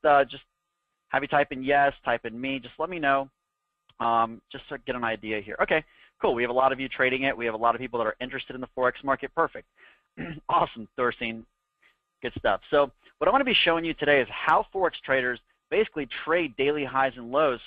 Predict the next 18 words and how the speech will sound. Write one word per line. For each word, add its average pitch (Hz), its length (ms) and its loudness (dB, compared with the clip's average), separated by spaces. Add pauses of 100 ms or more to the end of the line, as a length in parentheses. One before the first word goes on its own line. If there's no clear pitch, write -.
for 135 180 -4
same-day 131 440 -2
returns. 127 520 -4 (460)
And 160 220 2
before - 240 -6
we 269 100 2
actually 147 280 -2
get 120 220 2
into 139 320 -4
things, 120 260 -2 (500)
uh, 127 40 4
I 127 200 6
have 185 260 0
to 165 60 -10
let 147 160 2 (100)
you 127 80 -6
know 127 240 2
that 110 280 2